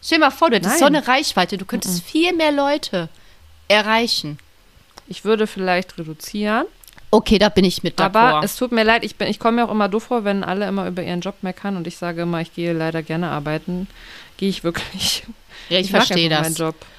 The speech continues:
Speaker 1: Ich verstehe das. Dann reduziere
Speaker 2: Und
Speaker 1: halt
Speaker 2: deswegen
Speaker 1: einfach
Speaker 2: würde ich
Speaker 1: nur.
Speaker 2: das niemals ganz, <laughs> ja, no. Ich würde es halt niemals ganz aufgeben, aber es wird jetzt auch nicht so weit kommen, wahrscheinlich, dass wir hier, mm, von diesem Podcast leben können. Aber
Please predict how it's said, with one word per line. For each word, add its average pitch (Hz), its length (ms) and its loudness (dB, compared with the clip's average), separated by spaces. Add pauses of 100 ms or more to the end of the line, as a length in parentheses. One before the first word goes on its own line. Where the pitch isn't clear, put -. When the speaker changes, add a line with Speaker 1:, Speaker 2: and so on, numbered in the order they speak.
(300)
Speaker 1:
Ich 180 100 -6
verstehe 165 300 -2
das. 147 260 -4 (200)
Dann 196 180 4
reduziere 185 340 0
Speaker 2:
Und 196 120 4
Speaker 1:
halt 147 80 2
Speaker 2:
deswegen 233 420 4
Speaker 1:
einfach 262 120 2
Speaker 2:
würde 220 140 6
ich 262 80 -2
Speaker 1:
nur. 294 60 -6
Speaker 2:
das 214 140 -2
niemals 214 480 4
ganz, 208 280 2
<laughs> - 20 -10
ja, 196 100 0 (420)
no. 196 320 -12 (560)
Ich - 120 -14
würde 185 100 0
es - 60 -10
halt 175 160 -2
niemals 151 280 -4
ganz 127 200 -6
aufgeben, 151 320 -6
aber 160 320 0
es - 120 -8
wird 147 140 -6
jetzt - 140 -12
auch 127 100 -4
nicht 139 140 -6
so 143 120 -12
weit 135 160 -10
kommen, 139 280 -8
wahrscheinlich, 143 340 -6
dass - 220 -12
wir 147 80 -6
hier, 135 340 -6 (260)
mm, 143 260 -4 (760)
von 151 180 -6
diesem 139 160 -8
Podcast - 400 -12
leben 143 160 -8
können. 262 260 -4
Aber 180 440 6